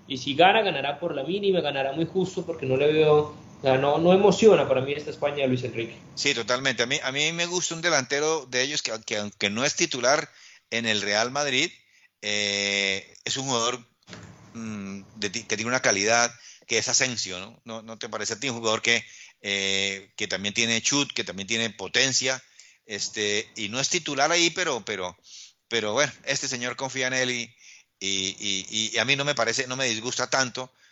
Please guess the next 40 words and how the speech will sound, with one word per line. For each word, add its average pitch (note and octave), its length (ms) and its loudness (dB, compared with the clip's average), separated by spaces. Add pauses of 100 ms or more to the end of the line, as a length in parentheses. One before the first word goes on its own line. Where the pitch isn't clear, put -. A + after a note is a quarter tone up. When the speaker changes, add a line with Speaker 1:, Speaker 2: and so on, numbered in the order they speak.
(220)
Speaker 2:
Eh, G2+ 280 -6
de G#2 140 -6
pronto C3+ 300 -2
el C#3+ 60 0
presente C3+ 540 0
no C3 100 -8
ha - 20 -6
estado B2 260 -4
lesionado, A#2+ 460 -2
pero G#2 180 -6
sí, C3 260 2 (400)
sí, - 280 -2
eh, B2+ 100 0
sí - 220 -2
el C3+ 80 -4
presente C#3 420 -4
de A#2+ 80 -2
Ansu B2 240 -4
Fati, C3+ 420 -4 (540)
con G#2 160 -12
todo B2+ 140 -4
el B2+ 60 -4
respeto, A#2+ 500 -4
que A#2 60 -6
es A2 80 -8
un A#2 120 -12
jugadorazo A2+ 720 -2
ese A2+ 120 -4
pelado, A2 460 -6 (320)
eh, G2 300 -4
pero G#2 180 -2
las G2+ 120 0
lesiones A#2 320 2
definitivamente G#2+ 580 0
lo G#2 80 -2
mataron A#2 440 2
y, G#2 40 -2
y, F2+ 480 -8 (220)
y G2 100 -8
muy, A#2 400 -4